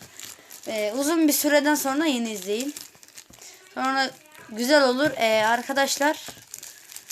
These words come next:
hani ne video istiyorsan diyelim. Ee, en son yüz aboneye, ee, pub G videosu gelecek demedim ama siz ne, yüz, yüz abone oldu za-, olduk zaten.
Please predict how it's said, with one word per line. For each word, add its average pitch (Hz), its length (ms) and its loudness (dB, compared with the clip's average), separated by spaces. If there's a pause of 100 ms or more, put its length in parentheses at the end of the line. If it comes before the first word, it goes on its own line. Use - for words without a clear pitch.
(380)
hani 247 260 0
ne 311 120 4
video 277 200 0
istiyorsan 262 560 -4
diyelim. 220 300 -2 (100)
Ee, 226 480 -2
en 240 140 -4
son 247 120 -6
yüz 254 220 -2
aboneye, 247 600 -2 (240)
ee, 202 500 -6 (1300)
pub 240 240 0
G 262 100 -8
videosu 254 360 -4
gelecek 254 420 0
demedim 262 420 -6
ama 247 260 -4
siz 240 140 -8
ne, 277 180 -2
yüz, 220 400 -8
yüz 226 180 -8
abone 240 420 -2
oldu 233 300 -6
za-, 214 200 -2
olduk 220 360 -2
zaten. 214 340 -4